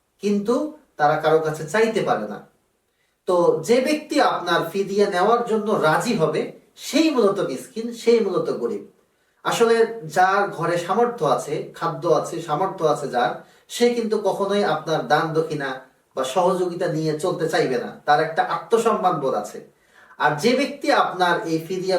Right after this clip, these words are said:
গ্রহণ করবে, তাহলে বোঝা যাবে যে তার নিড আছে, প্রয়োজন আছে, সেই ব্যক্তিকে দিলেই আসলে আপনার ফিদিয়া আদায় হয়ে যাবে ইনশাআল্লাহ। তো প্রিয় ভাই ও বোনেরা,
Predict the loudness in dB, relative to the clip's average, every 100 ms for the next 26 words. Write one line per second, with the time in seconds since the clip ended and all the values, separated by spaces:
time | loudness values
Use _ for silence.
0 | 2 2 2 2 0 0 -2 -6 -12 _
1 | _ _ -4 2 2 2 0 0 2 2
2 | 0 -2 -2 2 2 2 0 0 2 0
3 | -2 -14 -8 2 4 4 0 -2 -2 -2
4 | -4 -12 _ -6 2 4 4 0 -2 -6
5 | -4 -4 0 0 0 -2 -6 -4 -2 -2
6 | -4 -6 -10 -10 -12 -6 -4 -2 0 0
7 | 0 -6 -6 -6 -8 -10 -8 -8 -10 -16
8 | -18 _ _ -2 -2 0 2 4 4 2
9 | 0 0 0